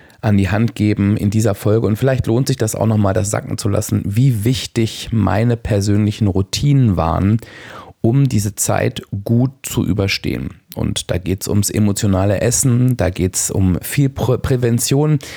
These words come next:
aber da geht's aber auch um die täglichen Routinen, die genau zu dieser Prävention führen. Und ich möchte natürlich auch mit dir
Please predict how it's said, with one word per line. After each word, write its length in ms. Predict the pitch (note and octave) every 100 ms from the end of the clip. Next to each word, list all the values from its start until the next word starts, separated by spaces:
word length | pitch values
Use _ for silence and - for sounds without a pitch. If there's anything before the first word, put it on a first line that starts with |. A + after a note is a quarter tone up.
| - - - -
aber 160 | G#2+
da 60 | A2+
geht's 260 | A2+ C3+ -
aber 240 | A2+ F#2+
auch 160 | G#2 A#2
um 140 | A#2
die 260 | A2+ A2 -
täglichen 480 | - - C#3+ -
Routinen, 600 | G2+ G#2 - B2 A2+ A2 A2 - - - -
die 380 | A2+ B2 B2+ -
genau 320 | A#2+ A2+ C#3+
zu 200 | - C3+
dieser 280 | C3+ C3 B2+
Prävention 840 | - A#2+ A#2+ A#2 - B2+ A#2 A2+
führen. 520 | - - F#3 E2 G2 - _ _ -
Und 80 | F#2+
ich 100 | -
möchte 240 | F#2+ -
natürlich 420 | G#2 F2+ G2 G2 -
auch 60 |
mit 260 | G2+ F#2 -
dir 220 | A2